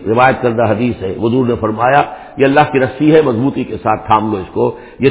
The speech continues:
تری ہوئی ہے زمین سے آسمان تک۔" تو "واعتصموا بحبل اللہ جمیعا"،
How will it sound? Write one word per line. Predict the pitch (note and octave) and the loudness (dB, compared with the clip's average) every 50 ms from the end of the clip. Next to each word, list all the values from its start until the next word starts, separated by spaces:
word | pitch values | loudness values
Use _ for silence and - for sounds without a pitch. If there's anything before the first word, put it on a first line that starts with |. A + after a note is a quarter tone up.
| - | 2
تری | - D3+ E3+ F#3 | 2 4 6 6
ہوئی | F3+ E3 D#3+ F3+ | 8 8 8 8
ہے | F3+ E3+ | 6 6
زمین | D3 C#3+ C#3+ D3 D3 C3+ - | 4 4 2 2 0 0 0
سے | C3+ | 0
آسمان | A#2+ - - - - F2 E2 D#2 | 0 0 0 -4 -8 -10 -10 -12
تک۔" | - - - - - - _ _ _ _ _ - | -16 -18 -20 -20 -20 -20 _ _ _ _ _ -4
تو | G#2 | 2
"واعتصموا | A2 D3+ E3+ E3+ - E3 D3+ - D3+ D3 D3 C#3+ C3+ | 4 6 6 6 6 4 2 2 2 2 2 2 2
بحبل | A#2+ A#2+ B2 B2 B2 B2 A2+ A2 | 2 2 2 2 0 0 -2 0
اللہ | A2+ A2 G#2 G2 F2+ | -2 -2 -2 -2 -4
جمیعا"، | F#2+ F2+ G2+ G2 F#2 F#2 G#2 | -6 -6 -6 -4 -2 -2 -2